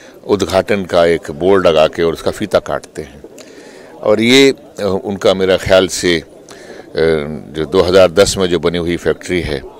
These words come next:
उसका उद्घाटन करके स्वयं उन्होंने इस बात को साबित कर दिया है कि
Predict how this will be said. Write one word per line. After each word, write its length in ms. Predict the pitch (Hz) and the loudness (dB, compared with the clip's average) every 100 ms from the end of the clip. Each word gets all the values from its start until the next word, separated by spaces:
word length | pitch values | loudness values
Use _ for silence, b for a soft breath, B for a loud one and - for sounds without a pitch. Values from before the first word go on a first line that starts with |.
| B B B B - | B B B B -6
उसका 420 | 85 82 - - | -2 -2 -2 4
उद्घाटन 500 | 90 82 80 87 95 | 4 4 -2 -2 -2
करके 460 | 87 90 87 85 78 - B B - | 0 -2 0 -2 -2 -6 B B -8
स्वयं 460 | 135 - - 147 170 | -4 -2 2 4 4
उन्होंने 300 | 160 147 139 | 4 4 4
इस 80 | 101 | 4
बात 260 | 104 107 | 4 4
को 100 | - | 2
साबित 380 | 101 101 104 110 | -2 0 2 0
कर 180 | - 98 | 0 -2
दिया 320 | 92 101 90 | 0 0 0
है 200 | 76 87 107 - B B B B B B - - | 0 -4 -6 -18 B B B B B B -10 2
कि 200 | 113 | 4